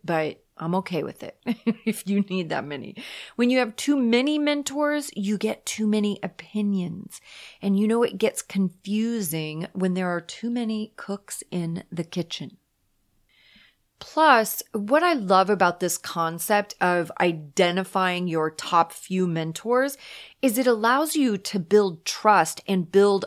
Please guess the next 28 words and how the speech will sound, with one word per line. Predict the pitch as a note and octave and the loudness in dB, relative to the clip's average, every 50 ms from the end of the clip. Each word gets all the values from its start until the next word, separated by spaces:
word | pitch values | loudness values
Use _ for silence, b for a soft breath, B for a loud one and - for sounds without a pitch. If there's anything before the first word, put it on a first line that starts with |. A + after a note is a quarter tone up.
| - - | -4 -4
a | F#3+ | -4
relationship | E3 E3 F3 E3+ E3 E3 F3 F3+ G3 G#3+ G#3 - - E3+ D#3+ D3+ - - - D#3+ D#3+ - | -2 -2 -2 -2 0 0 0 0 0 -2 -4 -6 -6 -6 -6 -6 -8 -4 -6 -6 -4 -4
with | D#3+ E3 - | -6 -6 -2
them, | - E3 D#3+ D#3+ D#3+ D#3+ - _ _ | -2 -2 0 -2 -4 -6 -8 _ _
even | - G#3+ A#3 C4 C4+ - D4 C4 - | -8 -4 -2 -2 0 0 -2 -4 -2
if | - G#3+ G3+ - | -4 -6 -2 -2
it's | G3+ F#3+ - | -2 -2 -2
just | - - G#3+ G3 - - - - | -2 -2 -2 -2 -2 -6 -2 -2
online. | F#3+ F#3 F3+ E3+ E3 D#3+ F3+ G#3+ A3+ F#3+ - - - - _ _ _ b b b b b b b b b b b b _ | 0 0 0 -2 -2 0 0 0 0 -2 -4 -10 -16 -18 _ _ _ b b b b b b b b b b b b _
When | - G#3+ A3 | 2 2 2
you | G#3+ G#3+ A3+ G#3+ | 4 4 2 2
narrow | G3+ G3 G3 G#3 G#3+ A3+ B3 C4+ D4 D#4 D#4 | 2 4 4 4 2 4 2 2 2 2 0
it | C#4+ - - E3 | -2 -4 -6 -4
down | - F#3 F3 E3+ E3+ F3+ G3 G#3 G3+ | -2 -2 0 0 0 0 -2 -2 -4
to | - - G3 F3 | -4 -2 0 0
a | E3+ E3 | 0 -2
few, | E3 - - - E3+ D#3+ D#3+ D#3 D#3+ F3 G#3 B3+ C#4+ C#4 B B B B B B B B | -2 -10 -8 -4 0 2 2 4 4 2 2 0 -2 -4 B B B B B B B B
you | - G#3+ A3+ A3+ | 0 0 0 0
can | - A3+ A3 G#3 G3 F#3 F3 | 0 0 0 2 2 0 0
really | F#3+ G#3 A#3 C4 C#4 D4+ C#4+ | 0 0 0 2 0 0 0
follow | D4 - - F#3+ F#3+ G3 G3+ F#3+ F#3 | -2 0 2 2 4 4 2 2 2
along | F3 D#3 D3+ D#3+ E3 F3 F3 E3 D#3 D#3 D#3 D#3 - | 0 2 2 2 2 4 2 2 0 -2 -4 -8 -6
and | - F3 F3+ F3 D#3+ | -4 -2 -2 -2 -2
see | - - - - G#3 G#3 G3+ F#3+ | -6 -8 -6 -4 -4 -2 -2 -2
on | - - F3+ E3+ | -2 -2 -2 -2
a | E3+ E3 | -2 -4
deeper | D3 - F#3 F#3+ F#3 - F#3+ F3+ E3+ | -4 -4 -4 -4 -2 0 -2 -2 0
level | D#3+ E3 E3+ E3+ D#3+ E3 D#3 D3+ D3+ D3 | 2 2 2 2 2 0 0 0 -2 -4